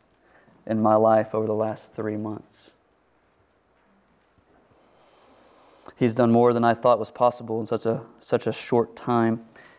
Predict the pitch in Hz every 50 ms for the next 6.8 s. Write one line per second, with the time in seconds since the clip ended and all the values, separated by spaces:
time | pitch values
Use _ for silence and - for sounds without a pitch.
0 | _ - - 123 117 113 - - - - - 127 123 120 117 - - - - 117
1 | 110 104 - - 127 117 113 117 - - 117 110 113 113 113 110 110 - - _
2 | _ _ _ _ _ _ - 113 110 101 113 113 110 104 - - - _ _ _
3 | _ _ _ _ _ _ - 139 131 127 123 123 120 113 117 123 123 120 117 117
4 | 113 113 113 113 - - - - - 117 107 107 - - - 120 113 110 107 107
5 | 104 107 - - _ _ _ _ _ _ _ _ _ _ _ _ _ - - 104
6 | 107 104 101 101 - - 110 107 - - - 113 113 - - _